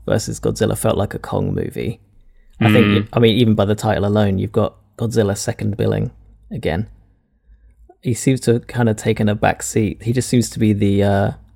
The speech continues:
Speaker 1: the thread that keeps these movies going rather than being at the forefront.
Speaker 2: There's a framing device.
Speaker 1: Yeah.
Speaker 2: Yeah, I don't know. I mean, what we,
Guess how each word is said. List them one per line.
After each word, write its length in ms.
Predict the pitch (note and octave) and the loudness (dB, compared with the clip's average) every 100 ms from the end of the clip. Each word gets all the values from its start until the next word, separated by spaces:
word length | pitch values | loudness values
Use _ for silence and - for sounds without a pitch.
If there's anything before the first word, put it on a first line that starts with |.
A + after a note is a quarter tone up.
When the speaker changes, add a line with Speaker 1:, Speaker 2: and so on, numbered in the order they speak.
| - _ - | -20 _ -4
Speaker 1:
the 80 | |
thread 400 | A#2 - A#2 G#2+ | -4 2 4 4
that 140 | - - | 2 -6
keeps 240 | B2 - | -4 -4
these 220 | - G#2 A#2 | -2 -2 0
movies 320 | A2 G2+ G#2 | 0 0 -2
going 320 | - G#2 A#2 | 0 2 2
rather 240 | G#2 G#2 | 2 2
than 160 | G#2 G2+ | 2 2
being 200 | G#2 G#2 | 4 4
at 60 | G#2+ | 2
the 60 | |
forefront. 560 | - A2 G#2+ A2 A#2 - | 2 2 2 2 2 0
Speaker 2:
There's 140 | A2 F#2+ | -6 -6
a 40 | |
framing 580 | - - G#2+ G2 F#2 F#2 | -6 0 2 2 -2 -2
device. 540 | F#2 F2+ F#2 F#2+ - - - | -2 -2 -2 -4 -10 -14 0
Speaker 1:
Yeah. 560 | C3+ C3 B2 A#2 A2+ | 4 8 8 8 8
Speaker 2:
Yeah, 320 | C3+ B2+ B2 - - | 8 6 4 2 -2
I 80 | |
don't 160 | C3 D#3 | 2 6
know. 60 | D3+ | 6
I 20 | |
mean, 160 | C3+ C3 | 8 8
what 140 | D#3 | 6
we, 140 | E3 | 2